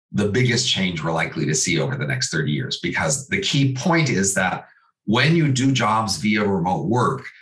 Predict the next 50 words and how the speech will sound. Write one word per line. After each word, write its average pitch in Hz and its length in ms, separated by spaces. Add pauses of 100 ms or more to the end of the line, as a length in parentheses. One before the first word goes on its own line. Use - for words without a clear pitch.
(160)
now 117 300
you 147 180
allow 104 300 (100)
a 90 40
much 117 400
larger 107 360
world 104 400
to 127 80
compete 202 440
for - 160
each 131 180
of - 60
those - 200
jobs. - 560 (540)
And 101 160
then 123 160
you 135 160
allow 101 540
a 104 40
much 120 360
larger 117 340
firms - 800 (220)
to - 100
organize 104 560
around 127 440
doing 165 280
those 85 220
jobs 95 340
with 95 180
much 127 320
more 113 240
divisions 147 520
of 135 100
labor. 151 340
So 101 220
it's 101 180 (460)
the 113 80
difference 143 400
between, 120 600
like, 85 300
doing 127 300
something 110 460
at 92 80
a 92 60
very 92 200
local 113 340
level 92 280
and 82 120
having 92 440
it 78 100